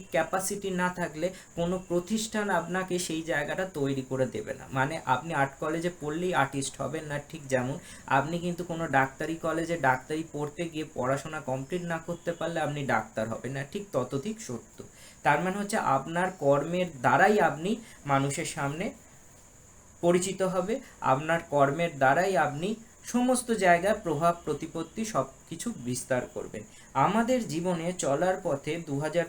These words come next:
পঁচিশ সালে দাঁড়িয়ে আমি আমার অভিজ্ঞতা থেকে বলছি,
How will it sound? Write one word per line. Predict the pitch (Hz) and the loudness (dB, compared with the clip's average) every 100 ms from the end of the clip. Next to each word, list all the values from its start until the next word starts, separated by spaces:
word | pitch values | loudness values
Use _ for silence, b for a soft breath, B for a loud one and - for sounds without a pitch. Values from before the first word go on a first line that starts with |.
| - | -2
পঁচিশ | 147 185 180 - | -8 -4 -4 -2
সালে | 175 175 | 0 2
দাঁড়িয়ে | 160 151 156 | 2 0 0
আমি | 156 143 165 165 - | -4 -4 -6 -8 -4
আমার | 147 160 | -2 0
অভিজ্ঞতা | 147 143 180 - 185 180 | 0 0 -4 -2 -2 -2
থেকে | 180 170 156 | -4 -8 -4
বলছি, | 147 127 | -4 -4